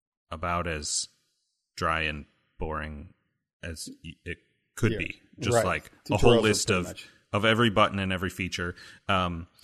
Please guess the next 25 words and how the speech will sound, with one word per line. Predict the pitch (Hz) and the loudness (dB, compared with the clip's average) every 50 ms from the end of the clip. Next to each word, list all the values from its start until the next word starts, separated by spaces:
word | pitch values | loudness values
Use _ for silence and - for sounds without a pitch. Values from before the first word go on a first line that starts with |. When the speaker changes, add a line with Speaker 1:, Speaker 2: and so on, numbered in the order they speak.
| - _ _ | -20 _ _
Speaker 1:
the | 104 117 104 | 0 2 4
game | 110 120 117 117 | 4 4 4 4
is | 110 - | 2 0
clearly | - - - 117 120 120 117 117 117 | -2 -4 -4 0 0 2 2 2 2
designed | 101 107 101 98 101 98 95 98 98 - | 0 0 0 0 0 0 0 0 -2 -2
to | - 87 | -4 -6
be | 92 95 95 95 95 95 95 95 95 98 104 - - | -4 -4 -4 -2 -2 -4 -4 -4 -6 -8 -10 -14 -10
V | 98 101 98 92 | -8 -6 -4 -2
R. | 76 76 76 76 80 95 104 - _ _ _ _ _ _ _ _ _ _ _ _ _ _ _ - | -4 -4 -4 -6 -6 -8 -10 -14 _ _ _ _ _ _ _ _ _ _ _ _ _ _ _ -8
Um, | 85 82 76 71 | -6 -4 -2 -2
Speaker 2:
Yeah. | 107 98 - - - _ - | -2 -2 -4 -6 -12 _ -18
Speaker 1:
you | 85 82 | -16 -10
can't | - 104 92 85 - | -6 -4 -4 -4 -2
do | - 113 113 113 110 | 0 2 2 4 4
anything | 107 110 110 110 104 117 113 110 107 | 2 2 2 0 0 0 0 0 0
with | 104 - | -2 -2
the | - 98 | -4 -6
keyboard. | - - 95 85 80 80 78 76 78 78 - _ _ _ - | -6 -6 -8 -8 -8 -8 -8 -8 -8 -12 -16 _ _ _ -16
It's | 90 - - - - | -14 -14 -12 -8 -4
all | 90 90 90 92 90 90 85 | -2 -2 0 0 0 -2 -4
just | 85 95 90 - - | -4 -6 -6 -6 -6
mouse | 90 85 80 80 78 - - - - - - _ _ _ _ _ | -6 -6 -6 -4 -4 -4 -4 -4 -4 -6 -12 _ _ _ _ _
clicking. | - - 80 - - 78 76 78 82 - _ _ _ _ _ _ - | -14 -12 -12 -10 -10 -10 -10 -10 -12 -14 _ _ _ _ _ _ -10
Speaker 2:
Yep. | 117 110 110 98 92 - _ _ _ _ _ _ _ _ _ _ _ _ _ _ _ - - - - - - - _ _ - | -6 -4 -4 -4 -4 -6 _ _ _ _ _ _ _ _ _ _ _ _ _ _ _ -20 -20 -20 -20 -20 -20 -20 _ _ -2
Speaker 1:
Um, | 98 101 98 95 92 90 90 90 87 | 0 0 2 0 0 -2 -4 -6 -8